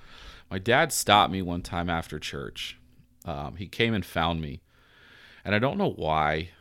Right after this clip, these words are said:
he did it. I don't remember if it was specifically the sermon we were talking, we were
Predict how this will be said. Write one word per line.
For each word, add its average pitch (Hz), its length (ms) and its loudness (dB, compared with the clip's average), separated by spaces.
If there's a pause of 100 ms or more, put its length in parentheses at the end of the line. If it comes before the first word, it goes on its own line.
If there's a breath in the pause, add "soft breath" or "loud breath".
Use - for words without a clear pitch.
(180)
he 98 180 -10
did 87 180 -2
it. 87 100 -2
I 90 80 0
don't 101 200 -2
remember 92 400 0
if - 160 -8
it - 80 -8
was 87 180 -6
specifically 92 720 -8
the 87 120 -14
sermon 92 480 -6
we 90 120 -6
were 87 140 -6
talking, 82 640 -8
we 90 120 -6
were 85 280 -6